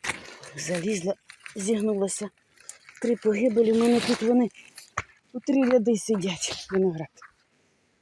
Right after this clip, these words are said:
Ось він. Перший ряд, другий ряд і третій ряд. У мене багато винограду. Ось грон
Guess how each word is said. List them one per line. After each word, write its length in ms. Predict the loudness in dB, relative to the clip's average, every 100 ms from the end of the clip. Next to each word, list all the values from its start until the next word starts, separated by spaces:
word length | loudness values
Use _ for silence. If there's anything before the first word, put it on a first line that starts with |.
| _ -8
Ось 260 | -8 -6
він. 160 | -10 -12 -14 -20 -6
Перший 480 | -4 -4 -2 -2 0
ряд, 340 | -2 -4 -12 _ _ _ _ -6
другий 440 | 0 0 2 2
ряд 180 | 2 -2
і 60 | -8
третій 500 | -6 -4 -4 -4 -4
ряд. 180 | -4 -4 2
У 40 |
мене 220 | 4 4
багато 360 | 4 0 0 0
винограду. 520 | 2 2 2 0 -2 -8 -12 -10 -6 -6 -6 -18 -20 _ _ _ -14 -12 -12 -14 -18 -20 -18 -4
Ось 300 | -4 -4 -8
грон 400 | -4 0 0 -2